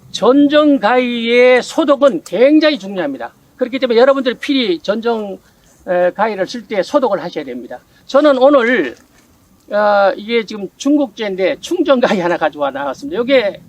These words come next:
제, 제가, 어, 그 해외 직구로 친구들한테 부탁을 했지만은 십삼만 칠천 원 주고, 어, 구입했는데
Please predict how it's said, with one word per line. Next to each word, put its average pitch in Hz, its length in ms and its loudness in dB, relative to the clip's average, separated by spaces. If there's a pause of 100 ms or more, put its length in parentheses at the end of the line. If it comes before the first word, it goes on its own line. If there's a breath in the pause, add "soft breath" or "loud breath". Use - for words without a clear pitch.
제, - 280 -4 (220 loud breath)
제가, 208 500 -2 (380 soft breath)
어, 185 460 0 (100)
그 156 420 -8 (280)
해외 277 240 0
직구로 233 540 -4
친구들한테 202 640 -8
부탁을 190 360 -4
했지만은 143 460 -10 (360)
십삼만 269 520 -2
칠천 208 280 -10
원 175 120 -6
주고, 147 240 -10
어, 139 240 -12
구입했는데 135 640 -10